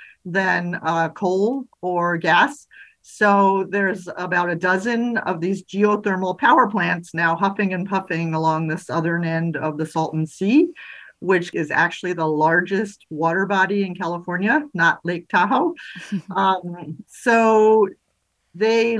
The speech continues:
Speaker 1: have long pumped this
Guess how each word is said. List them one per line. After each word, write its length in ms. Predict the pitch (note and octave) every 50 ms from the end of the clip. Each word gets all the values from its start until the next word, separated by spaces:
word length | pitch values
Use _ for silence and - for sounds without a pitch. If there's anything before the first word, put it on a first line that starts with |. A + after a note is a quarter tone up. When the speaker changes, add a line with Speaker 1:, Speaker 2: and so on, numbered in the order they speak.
| G#3 G#3
Speaker 1:
have 240 | G#3 A3+ A3 G3
long 600 | G3 G3 F#3+ G3+ A3 B3 C4+ C#4 D#4 E4 D4 D4
pumped 680 | - - - - D4+ D4+ A3 F#3+ G3 G3+ - - - _ _ _ _ _ _ _ _ _ _ -
this 440 | E3+ E3 G3+ G3+ G3+ G3 - -